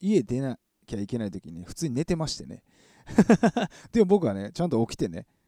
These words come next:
あの、アラームをかけてね、あ、これちゃんと、あのー、家出れたなって思ってたんですけどね。あの、ブッブーってね、あの、バイクで行ってるんですけどね。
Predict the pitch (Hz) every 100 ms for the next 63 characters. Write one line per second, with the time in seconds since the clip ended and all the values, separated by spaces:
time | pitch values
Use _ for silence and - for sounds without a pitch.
0 | - 104 101 101 117 101 78 - 98 -
1 | 80 - 101 - - 101 - 101 107 180
2 | - _ _ _ - 80 80 60 60 53
3 | 53 50 50 - - _ _ - 110 98
4 | 104 107 104 92 123 - 92 90 - 85
5 | 69 - 55 95 - _ _ _ - 101
6 | 107 160 151 175 175 165 95 82 95 139
7 | 135 92 73 90 - 95 82 - - 55
8 | 104